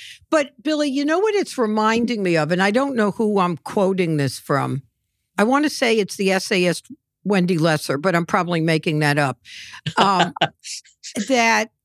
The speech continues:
Speaker 1: the experience between a reader and a book is one of the most intimate acts that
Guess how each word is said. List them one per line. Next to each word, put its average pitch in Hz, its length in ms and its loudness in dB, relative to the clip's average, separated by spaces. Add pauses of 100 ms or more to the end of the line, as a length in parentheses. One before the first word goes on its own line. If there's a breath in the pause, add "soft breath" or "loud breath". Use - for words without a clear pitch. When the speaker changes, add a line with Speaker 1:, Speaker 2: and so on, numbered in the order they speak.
(100)
Speaker 1:
the 226 500 0
experience 294 840 0
between 240 480 0
a 202 80 2
reader 254 800 2
and 190 180 0
a 175 40 0
book 156 640 -4 (920)
is 220 160 -2
one 247 280 0
of 277 160 -2
the 240 100 2
most 214 480 -2 (160)
intimate 233 640 0 (120)
acts 170 720 0 (720)
that 180 460 2